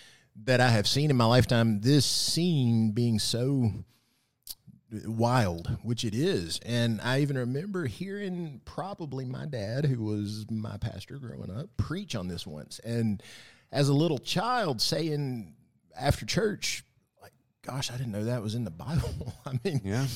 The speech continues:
Speaker 1: it's a wild one.
Speaker 2: It's a wild story. Again, Luke chapter eight, verses twenty-six through thirty-nine. It is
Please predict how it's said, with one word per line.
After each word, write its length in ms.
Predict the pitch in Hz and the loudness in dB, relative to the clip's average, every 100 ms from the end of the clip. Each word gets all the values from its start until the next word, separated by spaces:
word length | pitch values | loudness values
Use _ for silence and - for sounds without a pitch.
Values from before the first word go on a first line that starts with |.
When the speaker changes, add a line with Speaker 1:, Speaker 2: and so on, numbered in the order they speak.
| - 139 - | -8 -14 -2
Speaker 1:
it's 260 | 135 147 | 0 2
a 100 | 170 | 4
wild 560 | 160 160 160 180 175 135 | 4 4 0 2 2 4
one. 340 | 123 101 90 | 4 2 2
Speaker 2:
It's 180 | 117 139 | 2 2
a 60 | 156 | 4
wild 320 | 143 151 147 | 6 8 6
story. 440 | - 139 127 104 92 | 4 6 8 6 2
Again, 300 | 101 117 107 | 2 2 2
Luke 200 | 117 113 | 0 -2
chapter 360 | - 123 110 95 | 0 0 0 0
eight, 200 | 113 101 | 0 0
verses 320 | 107 110 90 | -4 -6 -6
twenty-six 680 | 127 113 98 - 104 - - | -4 -2 -2 -6 -8 -8 -10
through 240 | 107 104 | -6 -6
thirty-nine. 840 | - 110 107 98 95 110 120 113 | 0 2 2 2 0 0 2 2
It 200 | 104 147 | 2 2
is 400 | 165 165 156 - | 4 2 0 -4